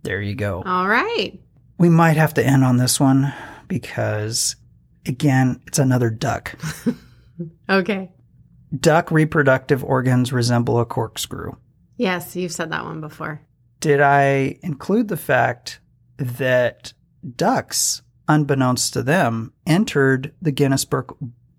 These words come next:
Speaker 1: Guinness Book of World Records and won?
Speaker 2: No. What did they win?
Speaker 1: Longest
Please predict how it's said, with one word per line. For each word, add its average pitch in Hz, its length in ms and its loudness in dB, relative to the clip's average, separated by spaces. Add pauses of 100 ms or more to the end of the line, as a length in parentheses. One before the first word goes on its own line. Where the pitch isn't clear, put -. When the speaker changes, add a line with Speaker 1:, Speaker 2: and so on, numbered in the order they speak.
Speaker 1:
Guinness 165 320 0
Book 147 340 0
of 135 140 -2
World 131 380 0
Records 117 560 0
and 117 260 -4
won? 127 340 0 (220)
Speaker 2:
No. 170 340 -8 (380)
What 196 160 -4
did 208 160 0
they 196 140 0
win? 165 520 -6 (120)
Speaker 1:
Longest 185 960 2